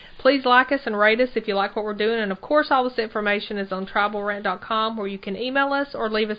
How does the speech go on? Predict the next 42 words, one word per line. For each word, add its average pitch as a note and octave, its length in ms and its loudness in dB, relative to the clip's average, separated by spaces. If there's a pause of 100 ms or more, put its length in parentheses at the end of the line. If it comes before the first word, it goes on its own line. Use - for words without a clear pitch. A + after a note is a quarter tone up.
a G#3+ 60 -4
me-, G#3 220 -4 (140)
a A#3 60 -4
message. G#3+ 540 0
We G#3+ 100 -2
really C4 280 0
do B3 100 0
appreciate A3 460 -2
the G3 60 -8
feedback. G#3 580 -4 (420)
And A3+ 120 0
don't D4+ 200 4
forget, D4 440 2
we G#3 100 2
also G#3+ 300 2
have G#3 140 2
a F#3+ 60 -2
Walking G3 400 0
Dead B3+ 220 2
podcast C4+ 680 2
here A#3 120 2
on G#3 140 0
Tribal G#3 340 2
Rant G#3 280 0
called G3 200 -8
The G3 40 -4
Walking G3+ 460 -2
O G3 120 -2
G. G#3+ 440 -4
If A3+ 80 -14
you F#3+ 80 -2
like F#3+ 220 0
The G3+ 60 -8
Walking F#3+ 340 -6
Dead, F#3+ 240 -4
and F#3+ 100 -8
who F#3 80 -6
doesn't F#3 240 -6
like F#3 200 -10
The F#3+ 80 -16
Walking F3+ 300 -8
Dead, G3 320 -6